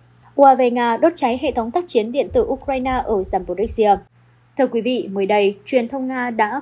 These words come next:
công bố hình ảnh máy bay không người lái U A V cảm tử quân đội nước này tập kích hệ thống tác chiến điện tử Kostysammer của Ukraine. Theo đoạn video được trang hoenjunica chấm R U đăng tải, U A V trinh sát của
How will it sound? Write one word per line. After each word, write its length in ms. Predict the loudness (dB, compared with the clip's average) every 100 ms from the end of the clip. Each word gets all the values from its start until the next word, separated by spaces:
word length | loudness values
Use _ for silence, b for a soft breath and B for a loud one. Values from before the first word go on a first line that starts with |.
| -2
công 240 | -2 0
bố 220 | 0 0 0
hình 180 | -4
ảnh 180 | -4 -6
máy 100 | -4
bay 160 | -4 -4
không 180 | -4 -6
người 100 | -4
lái 160 | -4
U 80 | -2
A 60 | -4
V 100 | -2 -4
cảm 200 | 0 -2
tử 260 | 0 0 0
quân 140 | 0 -2
đội 140 | -2
nước 100 | -4 -6
này 160 | -8
tập 180 | -6 -6 -4
kích 180 | -8 -6
hệ 140 | -10
thống 200 | -8 -8
tác 200 | -8 -6
chiến 220 | -4 -4
điện 160 | -4 -2
tử 280 | 2 2 2 B B B
Kostysammer 840 | -2 -2 -2 -6 -4 -2 -2 0 -2 -2
của 80 |
Ukraine. 600 | -4 -6 -4 -6 -2 0 -2 -6 _ b b b
Theo 160 | -2 0
đoạn 240 | 0 -2
video 360 | -4 -6 -4 -4
được 240 | -2 -2 -2
trang 300 | -2 -2 -4 _
hoenjunica 880 | 0 0 0 -2 -2 -2 -2 0 -2 0
chấm 280 | -2 -2
R 100 | -2
U 300 | 0 2 0
đăng 200 | 0 -2
tải, 340 | 0 2 2 -2 _ -2
U 80 | 0
A 100 | 0
V 80 | 0 0
trinh 140 | -2 -4
sát 240 | -4 -6
của 180 | -2 -2